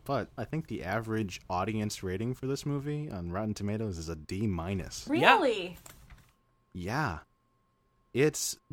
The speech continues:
Speaker 1: really unpopular with the popcorn horror crowd.
Speaker 3: And I completely understand that. I just think, "y'all be fools."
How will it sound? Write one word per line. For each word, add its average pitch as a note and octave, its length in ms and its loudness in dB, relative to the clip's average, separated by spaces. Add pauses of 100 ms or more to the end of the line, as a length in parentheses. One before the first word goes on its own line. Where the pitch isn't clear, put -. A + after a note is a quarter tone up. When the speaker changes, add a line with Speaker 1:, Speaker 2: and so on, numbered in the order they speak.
(200)
Speaker 1:
really C3 340 6
unpopular A#2 640 4
with F#2+ 140 0
the F2+ 80 -6
popcorn G2+ 460 -2
horror G2 320 0
crowd. E2 440 -6
Speaker 3:
And C#3 300 2
I G#3 140 8
completely G3 400 0
understand B2+ 480 0
that. F2+ 160 -2
I A#2 100 0
just A2 260 -6
think, G2+ 200 -8 (120)
"y'all D#3 340 10
be B2+ 120 4
fools." F3+ 580 0